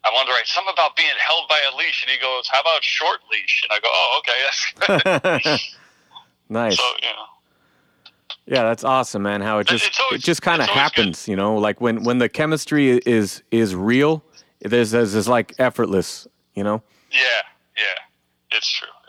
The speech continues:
Speaker 1: It's, it's a, a lot of people, it was funny, I went to the, uh, when Killing Time had their thirty-year anniversary, I remember, uh, Carl and Drago, me were hanging out talking, and he goes, "I think, uh, Last Act of Defiance had just come out,"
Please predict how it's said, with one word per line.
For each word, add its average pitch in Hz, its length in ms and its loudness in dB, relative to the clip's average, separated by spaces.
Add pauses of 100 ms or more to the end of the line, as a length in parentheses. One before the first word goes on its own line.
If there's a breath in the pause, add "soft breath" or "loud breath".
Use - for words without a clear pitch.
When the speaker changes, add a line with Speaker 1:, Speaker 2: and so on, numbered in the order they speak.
Speaker 1:
It's, - 220 -12 (440 loud breath)
it's - 240 -2
a, 139 40 2 (160)
a - 20 0
lot 131 220 2
of 127 80 -8
people, 135 200 -4 (160)
it 135 60 0
was 135 180 -4
funny, 139 220 0
I 123 140 2
went 131 160 -4
to 131 100 -10
the, 123 80 -4 (220)
uh, 107 40 -4 (680)
when 131 180 -2
Killing 156 400 -2
Time 107 480 0
had 117 320 -2
their 110 160 2 (140)
thirty-year 123 400 0
anniversary, 110 680 -2 (400 soft breath)
I 117 80 2
remember, 123 320 0
uh, 113 500 0 (460)
Carl 131 420 0
and 117 80 -8
Drago, 123 600 -4
me 117 100 -2
were 110 160 -6
hanging 120 300 0
out 113 100 -2
talking, 117 400 0
and 107 120 -8 (100)
he 117 80 0
goes, 113 420 -2 (160)
"I 120 140 2
think, 139 180 -2 (160)
uh, 110 360 0 (580)
Last 127 240 2
Act 127 220 0
of - 40 -6
Defiance 120 500 0
had 110 100 -4
just 113 260 -2
come 110 160 -4
out," 107 220 2